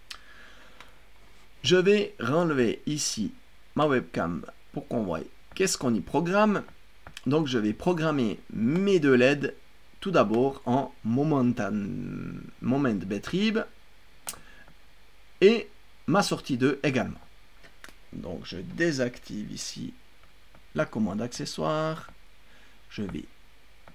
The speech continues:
ici charger mon décodeur. Donc on va passer un petit moment, hein, dans la, dans la démonstration. Désolé, mais il faut chaque fois, euh,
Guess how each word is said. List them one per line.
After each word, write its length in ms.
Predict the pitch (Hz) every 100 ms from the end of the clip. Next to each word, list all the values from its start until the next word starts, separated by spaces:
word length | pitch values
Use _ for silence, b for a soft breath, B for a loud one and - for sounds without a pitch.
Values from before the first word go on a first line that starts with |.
| - - - - - - -
ici 380 | - - - - -
charger 680 | - - 180 160 123 101 - - - - - -
mon 240 | 139 127
décodeur. 840 | 135 104 147 170 180 180 185 - - - - - - - - - -
Donc 200 | 117 117
on 200 | 113 123
va 100 | 127
passer 240 | 165 165
un 60 | 170
petit 160 | 170 165
moment, 320 | 170 151 123
hein, 120 | 117
dans 140 | 127
la, 300 | 120 104 104 B B B B -
dans 200 | - 165
la 220 | 113 110
démonstration. 920 | 104 127 131 127 - 117 - 131 160 - B B B B B
Désolé, 500 | 110 113 120 131 160
mais 400 | 151 113 104 101
il 80 | 104
faut 260 | - 113 104
chaque 300 | - 131 -
fois, 320 | - 131 120
euh, 260 | 95 90